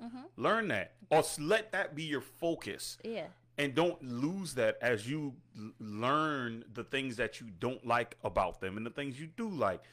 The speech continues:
Speaker 2: Just concentrate on that. I love this woman from us being friends, just her as a person, her. And that is what always draws me back when we have rough patches. I'm like, "Hold on, hold on,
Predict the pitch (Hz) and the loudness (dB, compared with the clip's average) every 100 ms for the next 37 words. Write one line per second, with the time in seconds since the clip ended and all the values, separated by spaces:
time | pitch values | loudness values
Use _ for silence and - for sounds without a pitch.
0 | - - - - - 226 247 - 180 196 | -20 -16 -10 -8 -6 -4 -4 -4 -6 -6
1 | 185 180 196 202 156 196 214 214 185 190 | -4 -4 -2 -2 0 2 4 4 2 -2
2 | 190 190 190 185 - - - 175 170 143 | 0 0 0 -6 -14 -20 -8 2 2 2
3 | 107 - - 151 147 143 110 - - 165 | -8 -12 -6 -6 -4 -4 -4 -10 -2 2
4 | 139 90 - - - _ - 151 - - | 2 -2 -10 -16 -20 _ -2 -2 -2 -4
5 | 180 143 131 110 90 - - - 175 156 | -2 0 -2 -6 -10 -16 -16 -2 -2 0
6 | 113 90 - - - - - - 226 220 | -4 -6 -10 -20 -20 -20 -16 2 6 6
7 | 101 - _ _ _ _ _ _ _ - | 4 -4 _ _ _ _ _ _ _ 0
8 | 165 160 185 214 - 185 139 147 175 - | 2 4 4 2 4 2 2 0 0 4
9 | 156 180 175 156 107 151 160 139 151 123 | 6 8 6 2 0 2 4 2 -4 -2
10 | 135 135 110 113 123 117 110 135 120 131 | 0 0 -2 -4 -2 -2 -4 -6 -6 -2
11 | 123 95 92 120 123 - - 139 139 120 | -2 -2 -4 -4 -4 -6 -2 -2 -2 -10
12 | 147 175 139 113 - 156 113 95 104 95 | -10 -4 -4 -4 -6 -4 -4 -6 -8 -10